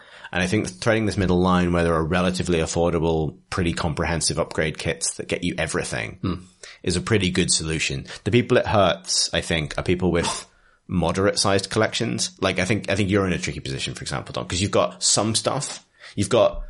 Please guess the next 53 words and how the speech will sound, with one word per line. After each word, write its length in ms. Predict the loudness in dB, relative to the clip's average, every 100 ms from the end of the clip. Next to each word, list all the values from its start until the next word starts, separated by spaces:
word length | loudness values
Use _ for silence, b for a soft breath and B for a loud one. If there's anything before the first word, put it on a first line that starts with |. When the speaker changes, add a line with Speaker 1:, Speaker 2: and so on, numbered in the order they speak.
| 2
Speaker 1:
more 220 | 4 6
than 120 | 4
just 160 | 2 0
a 40 |
core 200 | 4 2
set, 300 | 4 0 -2 _
Speaker 2:
Mm. 300 | -2 -2 -4 -2
Speaker 1:
but 160 | 0 4
less 380 | 2 2 0
than, 180 | 0 0
like, 360 | 2 0 -2 -10 _ _
one 220 | 0 0 2
of 100 | 0
everything, 440 | -2 -2 -4 -4
which 180 | -6 -4
is 140 | -6 -8 -6
where 180 | -2 0
I'm 160 | 0
at 180 | -2 -4
with 120 | -4
Rebels 240 | -2 -2 -4
and 80 |
Imperials. 440 | -2 0 0 -2 0
Speaker 2:
Yeah. 220 | 0 0 -4
Speaker 1:
So 160 | 0 2
for 100 | 2
me, 240 | 2 2
those 240 | 4 4 4
Rebel 220 | 2 2
and 100 | 0
Imperial, 680 | 0 0 2 2 2 0 0
uh, 140 | -2 2
I'm 140 | 2
getting 200 | 4 2
maximal 480 | 0 -2 -2 -2 0
value 420 | 0 0 -2 -6
from 180 | -4 -2
those 160 | -2 -2
conversion 400 | 0 0 0 -4
kits 180 | -4
for 80 | -2
Rebels 220 | -2 -2 -4
and 60 |
Imperials, 420 | -4 -4 -4 -4 -6
'cause 80 | -4 -2
I 20 |
have 240 | -2 -2
every 280 | -4 -4 -2
ship 260 | 0 -2 -2
they 80 | -4
have 140 | -2
cards 260 | 0 0 -2
for. 260 | -6 -8